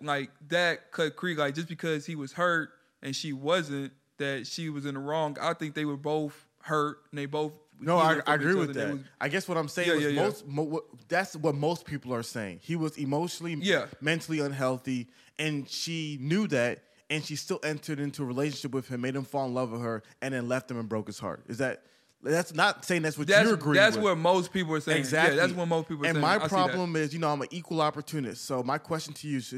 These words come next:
Speaker 2: should I address the women who say this, or should I address the men who say this first?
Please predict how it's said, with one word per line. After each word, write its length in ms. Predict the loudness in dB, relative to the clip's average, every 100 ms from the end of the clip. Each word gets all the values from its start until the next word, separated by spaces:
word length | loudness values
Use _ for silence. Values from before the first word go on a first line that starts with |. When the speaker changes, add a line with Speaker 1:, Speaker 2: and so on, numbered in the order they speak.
| -6
Speaker 2:
should 140 | -2
I 160 | 0 -2
address 300 | -2 -6 -6
the 100 | -8
women 300 | -4 -2 -2
who 80 | -2
say 180 | -4
this, 140 | -4 -6
or 100 | -8
should 120 | -6
I 20 |
address 240 | -6 -8 -8
the 80 |
men 260 | -8 -8 -8
who 80 | -10
say 200 | -10 -8
this 180 | -10 -12
first? 420 | -14 -14 -16 -20